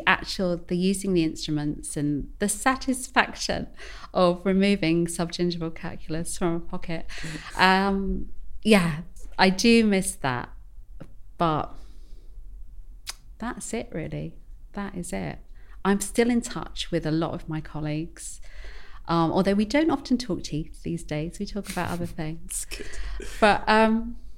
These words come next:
Speaker 1: yeah, I do miss the in-, intricacy of it. Yeah,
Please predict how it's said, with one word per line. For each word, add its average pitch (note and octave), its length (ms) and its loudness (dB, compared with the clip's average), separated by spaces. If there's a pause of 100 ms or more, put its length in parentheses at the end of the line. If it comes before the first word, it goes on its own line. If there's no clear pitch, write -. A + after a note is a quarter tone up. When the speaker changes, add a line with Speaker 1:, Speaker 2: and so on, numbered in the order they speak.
(400)
Speaker 1:
yeah, F3+ 360 4
I G3 80 2
do A3 260 6
miss G3+ 220 4
the F3 200 4
in-, E3+ 300 4
intricacy F#3 560 0
of D3+ 160 -2
it. C#3+ 180 -6 (520)
Yeah, D#3+ 200 -6